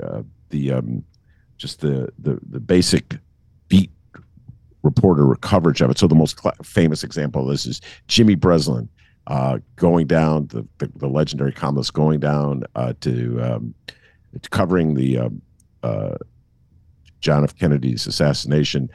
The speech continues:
writing a story about the grave digger. This is, like, a classic camp. So you, so you just, uh, you're just not covering the story, but you're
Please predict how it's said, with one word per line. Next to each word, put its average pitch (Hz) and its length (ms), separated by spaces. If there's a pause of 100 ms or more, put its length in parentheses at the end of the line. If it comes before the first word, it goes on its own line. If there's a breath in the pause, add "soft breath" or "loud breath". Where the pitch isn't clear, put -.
(200 soft breath)
writing 85 280
a 76 40
story 76 280
about 71 200
the - 80
grave 69 380
digger. - 420
This - 200
is, - 60
like, - 140
a - 60
classic - 580
camp. - 260
So 64 100
you, 60 160 (220 loud breath)
so - 140
you 67 160
just, - 360
uh, 60 200 (360 soft breath)
you're 147 120
just - 220 (920)
not 104 480
covering 90 720
the 80 460
story, 117 440
but - 200
you're - 80